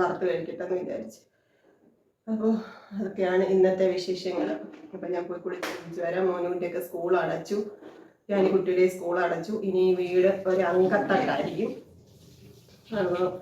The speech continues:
ജാനിക്കുട്ടിയെ ചിലപ്പം അങ്ങ് മാമിയുടെ വീട്ടിലോട്ട് കൊണ്ടാക്കിയേക്കും കേട്ടോ. അല്ലെങ്കിൽ ഇവിടെ എല്ലാവരും കൂടെ ഭയങ്കര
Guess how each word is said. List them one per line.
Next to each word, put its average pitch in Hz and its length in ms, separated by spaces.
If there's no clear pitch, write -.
ജാനിക്കുട്ടിയെ 190 500
ചിലപ്പം 175 320
അങ്ങ് 185 180
മാമിയുടെ 180 340
വീട്ടിലോട്ട് 180 360
കൊണ്ടാക്കിയേക്കും 175 800
കേട്ടോ. 180 180
അല്ലെങ്കിൽ 185 280
ഇവിടെ 180 140
എല്ലാവരും 180 300
കൂടെ 190 120
ഭയങ്കര 190 460